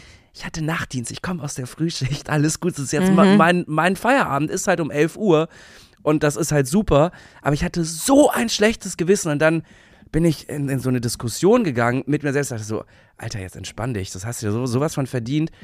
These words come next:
Speaker 1: und mach dich mal frei von diesem, was denken andere über mich, ja?" Ob ich
Speaker 2: Mhm.
Speaker 1: jetzt, ob es diese blöde, schnelle Sonnenbrille ist, diese Matrix-Sonnenbrille oder was weiß ich was,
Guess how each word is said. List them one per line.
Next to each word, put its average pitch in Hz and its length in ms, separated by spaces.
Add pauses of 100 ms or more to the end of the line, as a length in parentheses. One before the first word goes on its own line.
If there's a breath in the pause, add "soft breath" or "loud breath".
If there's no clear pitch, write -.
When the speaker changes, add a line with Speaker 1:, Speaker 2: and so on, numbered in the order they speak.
(220 loud breath)
Speaker 1:
und 120 180
mach 165 280
dich 233 200
mal 147 200
frei 156 320
von 160 180
diesem, 143 240
was 160 240
denken 151 300
andere 127 340
über 87 160
mich, 92 220
ja?" 117 180 (300 loud breath)
Ob 170 180
ich 175 80
Speaker 2:
Mhm. 175 60
Speaker 1:
jetzt, 202 200
ob 175 140
es 208 120
diese 160 240
blöde, 180 360
schnelle 160 340
Sonnenbrille 147 440
ist, 135 160
diese 131 160
Matrix-Sonnenbrille 123 960 (400 soft breath)
oder 143 600
was 165 360
weiß 180 160
ich 185 160
was, 147 160